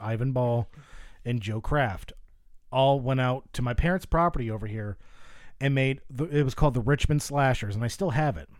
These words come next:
And what it was was, um,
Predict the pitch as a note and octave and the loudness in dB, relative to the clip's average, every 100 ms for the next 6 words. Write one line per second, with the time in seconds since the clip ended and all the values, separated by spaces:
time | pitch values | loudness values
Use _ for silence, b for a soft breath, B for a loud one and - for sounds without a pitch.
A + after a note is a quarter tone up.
0 | - - - b b b b b b - | -20 -20 -20 b b b b b b -2
1 | C3+ B2+ B2 B2+ D#3 B2+ D3+ D#3 A2+ C3 | 2 2 2 2 2 4 4 4 2 0
2 | G#2+ B2 G#2+ G2+ G2+ | 2 0 -2 -4 -6